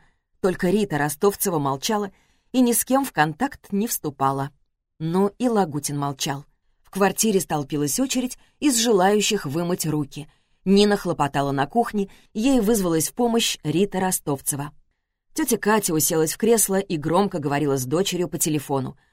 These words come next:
Ругалась и спорила. "Фрукт, эта тетка, ей-богу! Недаром мама ее не любила. Да и зачем так громко? Все-таки на поминках".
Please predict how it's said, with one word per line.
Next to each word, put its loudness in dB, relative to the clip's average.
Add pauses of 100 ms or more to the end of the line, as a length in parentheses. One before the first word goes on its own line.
Ругалась 2
и -2
спорила. -4 (440)
"Фрукт, 0
эта -4
тетка, -2
ей-богу! 0 (400)
Недаром 4
мама 4
ее 2
не 0
любила. 2 (380)
Да -4
и -2
зачем -2
так -2
громко? 2 (240)
Все-таки -2
на -2
поминках". -2